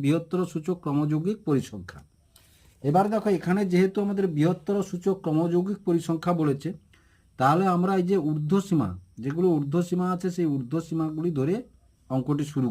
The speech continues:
করব। আর যদি আমাদের ক্ষুদ্রতর সূচক বলতো, তাহলে নিম্ন সীমা ধরে আমরা অঙ্কটা শুরু করতাম। তাহলে এটা ভালো করে বুঝে নাও, যদি ক্ষুদ্রতর সূচক থাকতো, তাহলে নিম্ন সীমা ধরে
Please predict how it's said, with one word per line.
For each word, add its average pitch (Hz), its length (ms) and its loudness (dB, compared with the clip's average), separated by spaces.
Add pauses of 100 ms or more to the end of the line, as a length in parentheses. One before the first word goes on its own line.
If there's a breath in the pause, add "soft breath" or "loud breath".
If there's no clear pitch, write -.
করব। 92 200 -4 (640 soft breath)
আর 156 140 6 (100)
যদি 196 240 4
আমাদের 196 300 0
ক্ষুদ্রতর 180 480 0 (140)
সূচক 190 320 0
বলতো, 190 260 2
তাহলে 170 200 4 (100)
নিম্ন 151 220 4 (140)
সীমা 180 220 0 (100)
ধরে 151 140 0 (100)
আমরা 160 200 0
অঙ্কটা 147 300 -4 (120)
শুরু 131 240 -2
করতাম। 90 320 -10 (920 soft breath)
তাহলে 160 260 2
এটা 196 120 -2 (100)
ভালো 185 220 4
করে 196 180 2
বুঝে 156 240 2
নাও, 160 120 -2 (440 soft breath)
যদি 151 200 4 (120)
ক্ষুদ্রতর 185 540 0 (140)
সূচক 190 260 0 (100)
থাকতো, 185 360 -2 (100)
তাহলে 175 200 4 (100)
নিম্ন 160 240 2 (160)
সীমা 180 220 0 (100)
ধরে 180 120 2